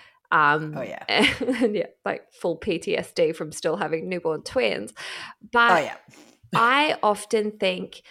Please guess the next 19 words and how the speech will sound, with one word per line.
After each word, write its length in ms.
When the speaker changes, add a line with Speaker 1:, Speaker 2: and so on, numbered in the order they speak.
Speaker 1:
if 180
I 100
was 220
to 100
go 260
again, 720
I 140
would 160
have 480
to 100
have 280
a 80
more 200
enjoyable 440
experience, 1040
touch 380
wood, 460
purely 460
because 460